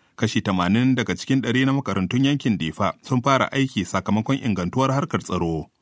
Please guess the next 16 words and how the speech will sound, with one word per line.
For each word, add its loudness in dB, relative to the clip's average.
Idan 0
za 2
a 2
iya 0
tunawa 2
dai, 2
makarantu 0
ɗari 0
da 0
hamsin -2
da 0
ɗaya 0
ne 2
suka -4
rufe -2
ƙofofinsu -4